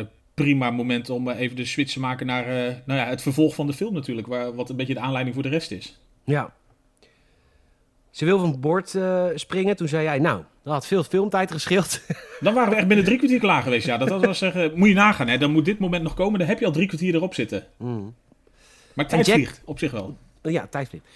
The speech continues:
Speaker 2: Jack overtuigt haar niet te springen. En ik, dit doet hij zo charmant en zo cool. Hij, hij gaat zichzelf uitkleden en zij begrijpt niet, "Waarom kleed je uit?" Hij zegt, "Ja, luister, als jij springt, dan moet ik er achteraan." En zegt ze, "Joh, je bent helemaal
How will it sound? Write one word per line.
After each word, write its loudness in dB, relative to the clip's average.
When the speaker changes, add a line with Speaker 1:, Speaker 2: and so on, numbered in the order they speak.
Speaker 2:
Jack 0
overtuigt 0
haar -2
niet 2
te -4
springen. -2
En -8
ik, -8
dit -8
doet -8
hij -6
zo -2
charmant -2
en 0
zo 2
cool. -2
Hij, -2
hij -4
gaat -4
zichzelf -2
uitkleden -2
en -4
zij -6
begrijpt -6
niet, 0
"Waarom 0
kleed -2
je -6
uit?" -4
Hij -10
zegt, -6
"Ja, 0
luister, -2
als -4
jij 0
springt, 0
dan 0
moet 2
ik -6
er -6
achteraan." -4
En -12
zegt -12
ze, -6
"Joh, 0
je -4
bent -2
helemaal -2